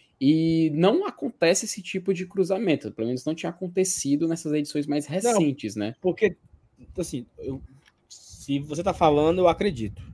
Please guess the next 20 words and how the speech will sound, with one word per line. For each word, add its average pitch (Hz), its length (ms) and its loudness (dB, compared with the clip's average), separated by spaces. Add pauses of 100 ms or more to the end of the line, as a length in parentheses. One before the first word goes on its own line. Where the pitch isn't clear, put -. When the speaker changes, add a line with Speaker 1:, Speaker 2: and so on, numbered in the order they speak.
Speaker 2:
Só 160 400 8
Speaker 1:
Hum. 110 180 -6 (360)
Speaker 2:
que 147 120 4
o 170 60 8
Minhoca 165 420 2 (200)
fez 165 200 4
uma 175 100 0
live 147 160 2
aqui 139 100 -6
com 131 80 -6
a 120 80 -2
gente 147 400 -2 (520)
e 127 120 0
ele 160 160 4
comentou 170 420 0
assim, 143 340 -2 (320)
"Não 180 240 -2
tem 214 280 -4
essa 220 160 -6
certeza." 175 640 -2